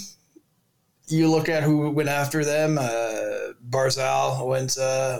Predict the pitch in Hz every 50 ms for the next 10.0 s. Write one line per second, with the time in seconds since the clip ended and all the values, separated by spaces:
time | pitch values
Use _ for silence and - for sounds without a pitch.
0 | - 117 - - - 113 - - 139 139 135 135 135 143 143 139 139 139 139 135
1 | 135 135 135 135 131 120 110 - - - 98 - - - 131 127 127 123 - -
2 | - 120 113 123 135 139 143 143 139 131 - - - - - - - 131 180 160
3 | 180 165 156 123 - - - - - - 123 127 123 - - - - - - 190
4 | 208 220 214 208 202 185 175 165 170 170 170 165 - 165 151 143 156 156 156 156
5 | 147 - - 160 151 147 147 143 139 131 139 135 135 135 135 139 139 139 135 135
6 | 135 135 131 - - 139 131 127 123 123 123 123 123 123 127 123 - - - -
7 | - 113 113 113 110 110 - _ _ _ _ - - - 147 131 131 143 151 147
8 | 143 143 135 131 131 127 120 117 117 110 92 110 110 113 123 123 123 127 127 127
9 | 127 123 120 123 - 135 123 123 127 127 127 131 127 - - 123 113 - -